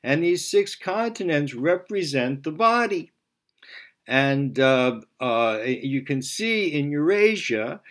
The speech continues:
the, uh, re-, really the torso, the shoulders, uh, the chest, like, like, like, like, like, this is the body.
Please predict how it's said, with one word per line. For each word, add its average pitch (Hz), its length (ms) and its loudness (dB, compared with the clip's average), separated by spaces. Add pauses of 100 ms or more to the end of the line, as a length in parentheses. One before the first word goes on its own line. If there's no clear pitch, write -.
(240)
the, 117 680 -2
uh, 104 600 -2
re-, 151 180 2
really 151 360 4
the 131 140 -2
torso, 170 1000 4
the 143 120 0
shoulders, 151 1200 2 (340)
uh, 107 300 -2
the 107 180 -8
chest, - 920 0 (360)
like, 117 260 -2
like, 127 200 0
like, 131 200 0
like, 123 220 -4
like, 123 480 -4
this 185 500 2
is 160 540 6
the 139 80 0
body. 147 720 2